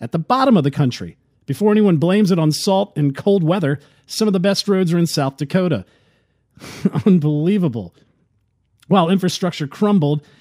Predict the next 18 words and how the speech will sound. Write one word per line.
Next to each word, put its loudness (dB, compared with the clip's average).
and -2
crime 0
skyrocketed, -4
Pittsburgh -4
city 0
leaders 0
spent -4
their -2
time -2
pursuing 2
universal 0
basic -2
income. 2
In -2
fact, -4
from 2
Trib 0
Live 0